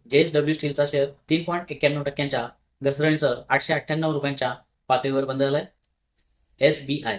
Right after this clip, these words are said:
स्टेट बँक ऑफ इंडिया. स्टेट बँक ऑफ इंडियाने जून तिमाहीचे आकडे जाहीर केलेत. बँकेच्या नफ्यात आणि निव्वळ व्याज उत्पन्नात वाढ झाली आहे. स्टेट बँकेचा नफा सुमारे एक टक्क्यांनी वाढून सोळा हजार आठशे चौऱ्याऐंशी कोटी रुपयांवरून सतरा हजार पस्तीस कोटी रुपयांवर पोहोचलाय,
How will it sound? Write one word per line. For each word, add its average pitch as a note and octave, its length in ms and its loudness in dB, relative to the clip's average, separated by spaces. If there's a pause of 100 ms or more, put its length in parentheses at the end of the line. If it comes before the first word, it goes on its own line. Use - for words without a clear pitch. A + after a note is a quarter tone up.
(120)
स्टेट D3+ 260 2
बँक C#3+ 220 2
ऑफ C#3 140 2
इंडिया. A#2+ 200 -4 (520)
स्टेट E3+ 220 4
बँक E3+ 220 2
ऑफ E3 160 -2
इंडियाने D3+ 340 2 (160)
जून D#3 200 2 (100)
तिमाहीचे C#3 400 0 (120)
आकडे A#2+ 260 0 (280)
जाहीर C3 200 2
केलेत. D3 240 0 (420)
बँकेच्या C#3 460 2 (120)
नफ्यात C#3+ 320 2 (120)
आणि D3 180 0
निव्वळ D3+ 340 4
व्याज C3+ 260 2
उत्पन्नात C3+ 360 -4
वाढ B2+ 180 0
झाली C3+ 160 0
आहे. D3 120 -4 (640)
स्टेट F3+ 280 6
बँकेचा E3+ 500 2
नफा C#3 280 2 (240)
सुमारे D#3 380 4 (100)
एक E3 180 0
टक्क्यांनी D#3 320 2
वाढून D3 340 4 (380)
सोळा D#3+ 220 6
हजार F3 240 2
आठशे C#3+ 320 0
चौऱ्याऐंशी D3+ 380 2
कोटी C#3+ 220 2
रुपयांवरून C#3 420 0 (320)
सतरा D3+ 260 2
हजार E3 300 2
पस्तीस D3 360 0
कोटी C#3+ 160 2
रुपयांवर C#3 300 0
पोहोचलाय, C#3 380 0